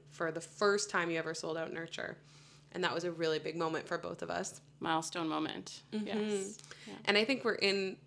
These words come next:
Speaker 1: kind of the precipice of another milestone moment because we are gearing up to launch registration for the first retreat in many years,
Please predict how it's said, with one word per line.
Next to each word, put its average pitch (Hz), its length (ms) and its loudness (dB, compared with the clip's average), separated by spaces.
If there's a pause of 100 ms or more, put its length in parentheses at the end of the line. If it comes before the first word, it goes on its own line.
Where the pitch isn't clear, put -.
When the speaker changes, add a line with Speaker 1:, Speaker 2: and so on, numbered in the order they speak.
(160)
Speaker 1:
kind 233 320 2
of 220 160 2
the 180 80 -2
precipice 196 520 -2
of 170 180 0
another 180 600 8
milestone 165 500 0
moment 156 360 -2 (100)
because 160 720 -2
we 175 120 -2
are 165 100 -2
gearing 160 380 -4
up 156 240 -4
to - 120 -8
launch 160 480 -4
registration 175 720 -6 (540)
for 226 200 4
the 240 80 4
first 247 380 2
retreat 320 420 2 (100)
in 262 380 4 (420)
many 226 440 4
years, - 480 2